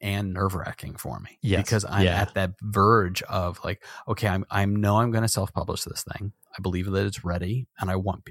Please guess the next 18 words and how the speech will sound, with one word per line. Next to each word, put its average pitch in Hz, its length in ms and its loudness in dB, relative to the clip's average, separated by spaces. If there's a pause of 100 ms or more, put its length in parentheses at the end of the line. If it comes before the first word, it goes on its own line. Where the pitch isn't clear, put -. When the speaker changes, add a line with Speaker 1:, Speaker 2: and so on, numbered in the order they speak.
Speaker 1:
I 98 100 4
want 92 180 2
it 90 60 -8
to - 60 -6
be 92 140 -2
out 87 180 -4
there. 90 120 -2
I 95 40 2
want 98 180 -4
people 92 260 -4
to 87 80 -2
be 90 140 -4
able 87 160 -2
to 92 60 -2
read 87 260 -4
this - 180 -8
thing. 101 260 -8 (920)
And, 92 560 0